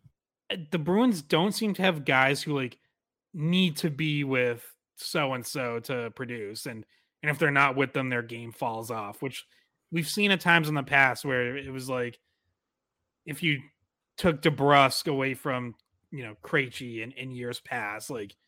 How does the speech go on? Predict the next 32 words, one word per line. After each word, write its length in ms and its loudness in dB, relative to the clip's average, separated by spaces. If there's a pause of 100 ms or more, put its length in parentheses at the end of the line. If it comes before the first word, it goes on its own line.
(240)
he 100 -6
didn't 160 -6
produce. 400 -8
I 80 0
mentioned 400 -2 (380)
Haula 360 8
last 400 2
year. 160 -6
If 120 -10
you 60 -12
took 140 -2
him 120 -4
away 220 -2
from 280 -12 (420)
Haula 140 6
and 100 -2
Pastrnak, 520 0
he, 180 -14 (360)
you 120 -4
know, 100 2
if, 180 -12 (200)
even 340 0
just 160 -2
take, 140 2
like, 220 0
goal 200 0
production, 520 -6
points 280 -6
production 400 -8
out 200 -6
of 100 -10
it, 160 -10